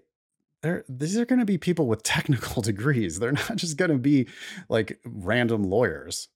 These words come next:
A-, and also, they're gonna be people who went to Harvard and Stanford and Yale and Chicago,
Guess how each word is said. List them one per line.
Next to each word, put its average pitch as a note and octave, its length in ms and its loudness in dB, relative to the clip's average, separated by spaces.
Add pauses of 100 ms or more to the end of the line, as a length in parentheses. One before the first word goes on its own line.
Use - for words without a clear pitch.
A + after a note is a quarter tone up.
(500)
A-, D#3+ 160 -2
and F3 180 6
also, E3+ 540 4
they're C3+ 260 2
gonna D3+ 220 6
be A#2 280 -4
people C#3+ 240 0
who A2 80 -2
went A#2 200 0
to - 80 -8
Harvard F2 380 -4
and D#2+ 120 -8
Stanford F2+ 540 -6 (180)
and F2 180 -8
Yale D#2+ 460 -6 (920)
and G2+ 200 0
Chicago, - 920 0